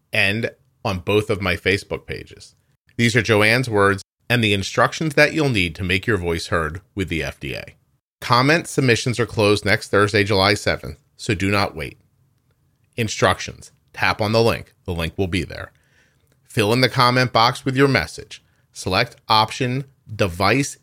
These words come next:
industry C zero zero one two. Enter your email address where it asks for it,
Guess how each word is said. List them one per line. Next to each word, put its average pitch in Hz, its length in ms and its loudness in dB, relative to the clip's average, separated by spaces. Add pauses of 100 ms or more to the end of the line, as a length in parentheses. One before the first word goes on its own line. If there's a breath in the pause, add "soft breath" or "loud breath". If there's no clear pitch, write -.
industry 101 680 -2 (120)
C 131 580 -4 (240)
zero 117 340 4
zero 98 400 2
one 90 340 -4
two. - 320 -10 (800)
Enter 120 220 2
your 127 160 6
email 113 380 0
address 80 340 -6
where 107 140 2
it - 120 -2
asks 107 340 -2
for 62 220 -8
it, - 80 -20